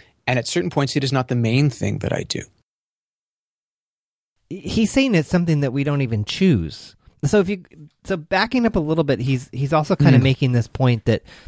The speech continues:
Speaker 2: that often through kind of sel-, the self-help genre, the, the notion is that, you know, once we take, once people take responsibility for themselves and their lives, then they can move forward.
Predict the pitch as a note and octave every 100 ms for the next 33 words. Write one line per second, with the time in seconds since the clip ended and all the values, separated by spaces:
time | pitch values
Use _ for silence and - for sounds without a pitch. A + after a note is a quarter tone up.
0 | - - B2+ - C#3 C#3+ D3+ C3 A#2+ B2+
1 | A#2+ A#2 A#2 A2 B2 A#2 G#2 - B2+ -
2 | G#2 A2 - C3+ B2 B2+ B2+ - G#2 A2
3 | G#2+ G2+ G#2 F#2+ - - - - A2+ B2
4 | A2+ G#2 D2+ A#2 A#2 B2+ B2+ B2 A#2+ G#2+
5 | - G#2+ - - A#2+ A#2 A2 A2+ C#3 C#3+
6 | C3+ A#2+ C#3 B2+ - - C#3+ F3+ - F3+
7 | D3+ - D3 B2 G#2+ - C3 B2 A#2 F#2
8 | C3+ C#3 C3+ G#2+ F#2 F#2 - _ _ _
9 | - C3 A#2 A2 - C#3 A#2 G#2 A#2 A2+
10 | A2 A2 A#2+ A2+ G#2+ G2 C3 B2+ A#2 -
11 | G#2+ G#2 G2+ - G2 F2 A#1 -